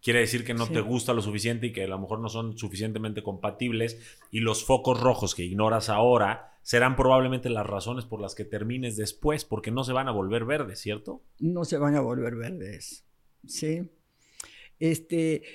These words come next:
Speaker 2: y bueno, m-, me pedías síntomas claros. Bueno, si es celoso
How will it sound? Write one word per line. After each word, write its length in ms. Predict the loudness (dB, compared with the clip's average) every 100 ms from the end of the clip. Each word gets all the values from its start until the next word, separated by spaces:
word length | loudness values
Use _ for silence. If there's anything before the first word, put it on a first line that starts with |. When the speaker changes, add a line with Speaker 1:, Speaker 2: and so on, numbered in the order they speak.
| -20 0
Speaker 2:
y 140 | 2 6
bueno, 340 | 8 8 8
m-, 300 | 6 4 2
me 180 | 2 2
pedías 520 | 4 2 4 6 6
síntomas 840 | 2 -4 0 2 4 6 6 4 2
claros. 560 | 2 4 4 2 0
Bueno, 320 | 2 4 4
si 160 | 2 2
es 100 | 2
celoso 720 | 4 6 6 4 0 0 -4